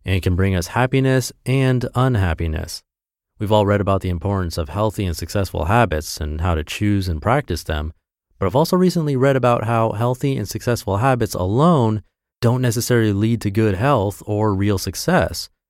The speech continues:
There's more to it. What I'm reading now shows that happiness appears to be just as important to well-being and success as lifestyle choices, that happiness alone may actually lead to the good life in body,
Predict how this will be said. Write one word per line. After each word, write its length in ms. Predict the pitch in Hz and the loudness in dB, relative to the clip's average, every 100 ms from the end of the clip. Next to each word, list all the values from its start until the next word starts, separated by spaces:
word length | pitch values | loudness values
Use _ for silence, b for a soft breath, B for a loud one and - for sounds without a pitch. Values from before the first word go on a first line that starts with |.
| _ - | _ -2
There's 260 | 107 107 | 0 2
more 240 | 98 104 92 | 2 2 2
to 260 | - 170 | 2 2
it. 160 | 90 67 _ _ _ _ _ _ _ | 2 -2 _ _ _ _ _ _ _
What 120 | 113 | 0
I'm 140 | 107 107 | 2 4
reading 260 | 113 107 | 2 2
now 300 | 98 107 107 | 2 2 2
shows 320 | 98 98 98 95 | 0 0 0 0
that 140 | 90 | 0
happiness 500 | 98 113 110 92 87 | 0 -2 0 -2 -2
appears 340 | 87 95 92 85 | -2 0 0 -2
to 60 | |
be 180 | 90 90 | -2 -2
just 320 | 82 110 110 | 0 0 0
as 220 | - 101 | 0 0
important 460 | 98 90 104 104 92 | 0 0 2 2 2
to 80 | 87 | 2
well-being 600 | 92 98 92 104 107 104 | 2 4 4 2 2 2
and 140 | 85 | 0
success 640 | - - - 120 101 92 | -2 -6 0 2 2 2
as 120 | 82 82 | 0 0
lifestyle 560 | 92 139 - 85 78 | 2 2 2 0 0
choices, 760 | 76 80 76 - 76 78 - - | 0 -2 -2 -4 -6 -8 -10 -10
that 180 | - 78 | -4 0
happiness 400 | 87 87 90 85 | 0 0 0 -2
alone 360 | 82 87 104 92 | 0 2 2 2
may 120 | 87 | 0
actually 400 | 85 95 - 87 | 0 -2 -2 -2
lead 280 | 87 101 98 | 0 0 -2
to 100 | 90 | -4
the 100 | 82 | -4
good 240 | 85 123 | 0 2
life 340 | 131 90 87 85 | 2 0 -2 -2
in 180 | 85 78 | -4 -2
body, 520 | 87 107 117 117 | 0 2 0 -2